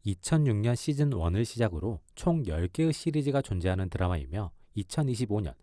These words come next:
새로운 시즌이 공개될 예정인 작품입니다.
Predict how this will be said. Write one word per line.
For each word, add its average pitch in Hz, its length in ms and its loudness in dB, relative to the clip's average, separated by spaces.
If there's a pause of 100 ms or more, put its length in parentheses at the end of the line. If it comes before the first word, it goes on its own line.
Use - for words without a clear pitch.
(220)
새로운 165 360 2
시즌이 123 400 2
공개될 90 580 2
예정인 104 420 0
작품입니다. 98 760 -2